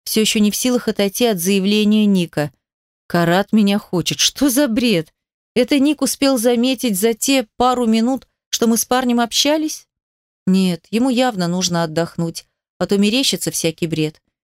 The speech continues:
Хорошо, хоть Керта с Лавром ушли вперед и не видели этого безобразия». Наскоро перекусив тем, что нашлось в холодильнике,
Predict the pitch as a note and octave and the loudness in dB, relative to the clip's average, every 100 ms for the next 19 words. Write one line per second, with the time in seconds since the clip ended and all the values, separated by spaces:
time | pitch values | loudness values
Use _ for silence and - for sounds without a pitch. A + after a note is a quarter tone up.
0 | _ _ _ F#3+ C#4+ - A3 A#3 - G#3 | _ _ _ -2 0 -2 -2 -6 -4 -4
1 | A3 A#3 - A#3 F#3+ F3 F3 F3+ G3 F3 | -2 -6 -2 0 0 -2 -2 -2 -2 -2
2 | - G3 G3+ F#3+ F#3 F3+ A3 G3+ F3+ E3+ | -2 -2 -2 -2 -2 0 0 0 0 -2
3 | E3 E3+ E3+ E3 E3 D#3+ D3+ D3 D#3+ D#3 | -2 -4 -2 -2 -2 0 -2 -2 -6 -6
4 | _ _ _ _ _ _ _ _ _ _ | _ _ _ _ _ _ _ _ _ _
5 | G3+ C#4 - C4 B3 B3 A#3 - A3+ B3+ | 0 0 0 -2 -2 -2 -2 -2 0 -2
6 | - B3+ A#3+ - G#3 G#3+ G#3+ G3 - G3 | -2 0 0 0 0 0 0 -2 -2 0
7 | G#3 A3+ D#4 C#4+ C#4 C4+ | 0 2 0 0 0 -2